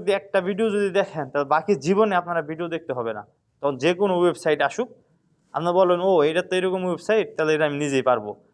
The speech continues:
তখন নিজেই কিন্তু শিখতে পারবেন, কারণ ওয়েবসাইটে ভিডিও ডাউনলোড করার সিস্টেম হচ্ছে দুই রকম বা তিন রকম,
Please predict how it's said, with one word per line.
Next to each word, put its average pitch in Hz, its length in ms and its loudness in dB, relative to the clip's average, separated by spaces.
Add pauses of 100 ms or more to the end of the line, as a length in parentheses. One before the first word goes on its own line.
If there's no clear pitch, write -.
(200)
তখন 156 140 0
নিজেই 185 300 4
কিন্তু 196 340 -2
শিখতে 214 400 -4
পারবেন, 127 240 2
কারণ 131 140 -8
ওয়েবসাইটে 185 420 -2
ভিডিও 185 260 2
ডাউনলোড 170 320 0
করার 190 200 0
সিস্টেম 180 340 -8
হচ্ছে 185 160 -4
দুই 170 240 0
রকম 180 320 0
বা 147 100 0
তিন 175 240 -8
রকম, 127 320 -4